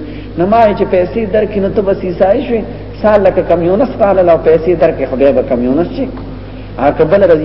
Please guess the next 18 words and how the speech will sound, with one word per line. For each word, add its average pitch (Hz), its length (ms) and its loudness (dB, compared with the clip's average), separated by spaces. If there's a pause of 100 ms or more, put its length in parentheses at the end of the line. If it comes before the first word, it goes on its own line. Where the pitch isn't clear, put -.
یهودي 151 340 0
راغی، 175 320 2
نو 143 100 -4
بله 139 220 0
ورځ 131 200 2
به 123 60 0
یهودي 120 440 -2
شي. 233 180 0 (420)
نو - 160 -6
ته 202 80 2
خو 151 120 -4
څه - 120 -6
انسان 196 440 -2 (100)
نه 294 120 0
یې، 185 100 0
ته - 60 -2
خو 147 160 -2
سپی. 247 360 0